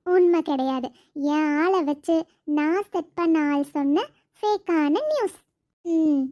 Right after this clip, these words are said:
இந்த மாதிரி ஒரு இன்ஃபர்மேஷன் நான் சொன்ன டைமுக்கு தான் அவனுக்கு இன்ஃபர்மேஷன் கொடுக்கணும்னு நான் சொன்னேன். பாத்தியா, சொன்ன ஒரு நிமிஷத்துல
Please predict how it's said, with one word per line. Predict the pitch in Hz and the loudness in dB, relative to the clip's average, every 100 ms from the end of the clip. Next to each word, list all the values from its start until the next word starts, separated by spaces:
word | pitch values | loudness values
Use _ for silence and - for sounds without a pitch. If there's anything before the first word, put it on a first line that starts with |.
| - | -2
இந்த | 320 311 302 | 2 4 2
மாதிரி | 285 302 403 | 0 0 0
ஒரு | 381 330 | 2 2
இன்ஃபர்மேஷன் | 320 320 349 320 320 - 440 392 | 0 0 2 2 2 -2 -4 -4
நான் | 320 302 302 | -4 -4 -6
சொன்ன | - 392 440 466 403 | -4 -2 -2 -4 -6
டைமுக்கு | - 381 440 415 392 | -4 -2 -2 -4 -4
தான் | 466 - | -4 -4
அவனுக்கு | 330 320 302 294 | -2 2 2 2
இன்ஃபர்மேஷன் | 311 320 349 320 - 294 285 | 0 0 0 0 0 -4 -2
கொடுக்கணும்னு | 320 320 302 320 403 | -4 -2 0 2 2
நான் | 330 285 | 0 0
சொன்னேன். | 302 285 277 - _ - | -2 0 -2 -4 _ -8
பாத்தியா, | 320 311 - 302 330 311 - _ - | -2 -2 -2 0 2 0 -4 _ -2
சொன்ன | 359 330 339 381 339 | 2 4 4 2 2
ஒரு | 294 320 320 | 2 2 2
நிமிஷத்துல | 302 330 320 320 311 | 2 2 0 -4 -2